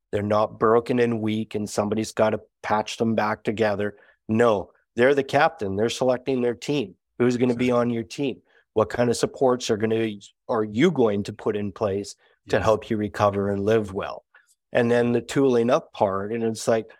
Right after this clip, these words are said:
Speaker 1: what are the skills that we can help you build to look
Speaker 2: Yeah.
Speaker 1: after yourself?
Speaker 2: Yeah.
Speaker 1: And so collectively, that's what the site is about. And we, we also have a,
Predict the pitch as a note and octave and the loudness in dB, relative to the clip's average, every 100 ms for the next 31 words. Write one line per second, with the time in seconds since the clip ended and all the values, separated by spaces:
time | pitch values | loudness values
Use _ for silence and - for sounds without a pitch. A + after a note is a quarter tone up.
0 | _ - C3 F3+ E3 - - - D3 C3 | _ -2 2 2 0 -6 -10 -2 2 2
1 | A#2 G#2 G#2+ A#2+ A#2+ C3 A2 G#2 B2 - | 0 -2 -2 -4 -6 -2 -4 -2 -4 -2
2 | G#2+ G#2 B2 E3+ C#3+ G#2 G2 F#2+ G2 A#2+ | -6 0 2 2 0 -2 -2 -4 -10 -14
3 | _ _ _ - B2 A2 A2 - - - | _ _ _ -6 -2 0 -2 -4 -12 -2
4 | A2+ A#2 - A2+ F#2+ F2+ - G2+ - - | 0 0 -2 -4 -4 -6 -8 -8 -8 -12
5 | _ _ _ _ _ _ A#2 A2+ - C3 | _ _ _ _ _ _ -2 -2 4 6
6 | B2 A#2+ A#2 - _ - C3 E3+ - C3+ | 6 4 0 -12 _ 0 2 2 2 2
7 | A2 G#2+ G2+ G2+ A#2+ A#2+ - A#2 G#2+ - | 2 2 2 2 0 0 -4 -4 -4 -2
8 | A2+ A#2 A2+ G2+ F#2+ G2+ F#2 E2+ A#2+ A#2 | 0 0 -2 -4 -2 -2 -2 -4 -2 0
9 | A#2+ B2 A#2+ A#2+ B2 C3 D3 A2+ A2+ A2 | 0 0 0 0 2 0 0 0 0 0
10 | G#2+ G#2 | -4 -6